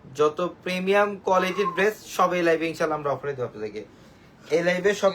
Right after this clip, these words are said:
প্রিমিয়াম কোয়ালিটির ড্রেসগুলো অফারে থাকবে। তো যারা লাইভে আছেন একটু লাইভটা শেয়ার দিয়ে দেন, যারা লাইভে আছেন একটু লাইভটা শেয়ার দেন এবং লাইভ কোয়ালিটিটা ক্লিয়ারলি দেখতে পাচ্ছেন কিনা, আহ, কিংবা ভোকাল কোয়ালিটিটা ঠিকঠাকভাবে শুনতে পাচ্ছেন কিনা একটু কমেন্টের মাধ্যমে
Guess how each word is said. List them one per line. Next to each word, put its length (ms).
প্রিমিয়াম 320
কোয়ালিটির 380
ড্রেসগুলো 400
অফারে 240
থাকবে। 240
তো 60
যারা 180
লাইভে 300
আছেন 200
একটু 160
লাইভটা 280
শেয়ার 200
দিয়ে 140
দেন, 100
যারা 180
লাইভে 320
আছেন 220
একটু 180
লাইভটা 240
শেয়ার 240
দেন 180
এবং 100
লাইভ 160
কোয়ালিটিটা 540
ক্লিয়ারলি 340
দেখতে 240
পাচ্ছেন 320
কিনা, 160
আহ, 800
কিংবা 220
ভোকাল 300
কোয়ালিটিটা 520
ঠিকঠাকভাবে 560
শুনতে 260
পাচ্ছেন 300
কিনা 160
একটু 120
কমেন্টের 400
মাধ্যমে 260